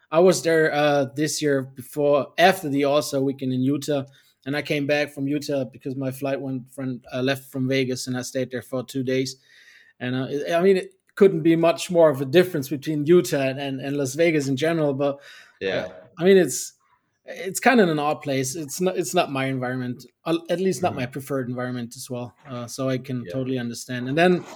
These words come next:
Speaker 1: you know, with the lights on and everything, it's, I, I think it can get intense quickly. Um,
Speaker 2: Yeah.
Speaker 1: on-, only one thing I,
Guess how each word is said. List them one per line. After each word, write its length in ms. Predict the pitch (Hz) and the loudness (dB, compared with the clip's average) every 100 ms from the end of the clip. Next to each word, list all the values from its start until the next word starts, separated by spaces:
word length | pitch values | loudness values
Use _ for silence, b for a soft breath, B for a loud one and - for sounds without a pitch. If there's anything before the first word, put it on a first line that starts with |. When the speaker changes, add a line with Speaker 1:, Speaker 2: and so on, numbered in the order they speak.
| B B - | B B -6
Speaker 1:
you 60 | 143 | 0
know, 100 | 151 | 2
with 160 | 151 | 2
the 60 | 156 | 4
lights 340 | 160 156 143 | 4 4 2
on 180 | 156 156 | 0 0
and 100 | 147 | 0
everything, 440 | 147 147 143 147 143 | 0 -2 0 0 0
it's, 280 | 135 - - _ _ | -2 -6 -12 _ _
I, 160 | 156 156 - | -6 -6 -2
I 120 | 160 | -2
think 200 | 156 160 | 0 -2
it 180 | 139 131 | -2 -6
can 240 | 156 135 131 | -6 -4 -2
get 320 | 127 120 _ _ _ _ _ _ _ | -2 -4 _ _ _ _ _ _ _
intense 460 | 175 147 175 151 131 | -6 -2 -2 -2 -4
quickly. 520 | - - 135 127 120 120 _ - | -6 -4 -4 -4 -6 -8 _ -8
Um, 460 | 135 135 135 131 - - | -4 -2 -2 -4 -10 -10
Speaker 2:
Yeah. 180 | 98 - | -4 4
Speaker 1:
on-, 200 | 233 247 | 4 6
only 280 | 220 254 220 | 6 8 6
one 280 | 208 220 214 | 6 2 2
thing 160 | 208 | 2
I, 260 | 180 170 | 2 2